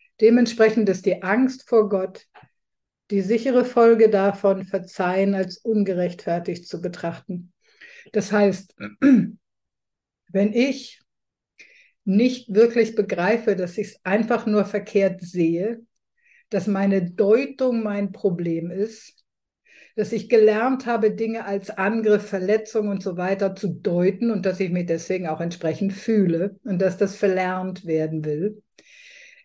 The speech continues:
kann ich nicht wirklich verstehen, dass Gott alle liebt, und zwar wirklich, weil er ihnen gar nie etwas vorwirft, weil er genau weiß, der Sohn Gottes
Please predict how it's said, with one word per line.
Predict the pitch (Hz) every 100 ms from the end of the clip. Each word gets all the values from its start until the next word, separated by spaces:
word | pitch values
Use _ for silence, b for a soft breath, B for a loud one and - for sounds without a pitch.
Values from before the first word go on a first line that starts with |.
| B _ -
kann | 233 262 320
ich | 302 -
nicht | 247 330 - -
wirklich | 277 294 269 -
verstehen, | - 220 - 247 277 285 233
dass | 220 214 220 -
Gott | 233 247 254 226 -
alle | - 233 330 311 262
liebt, | 220 240 262 226 - -
und | 208 214
zwar | - 202 180 180
wirklich, | 302 370 - 185 156 156 - _ B B
weil | 220 233
er | 240
ihnen | 240 240 233
gar | 233 302
nie | 302 277 269
etwas | 262 - 254 247
vorwirft, | - - 320 294 208 180 175
weil | 190
er | 202
genau | 208 214 233 247 233
weiß, | 233 240 226 -
der | 196 180
Sohn | 208 247 240
Gottes | 214 220 254 262 - _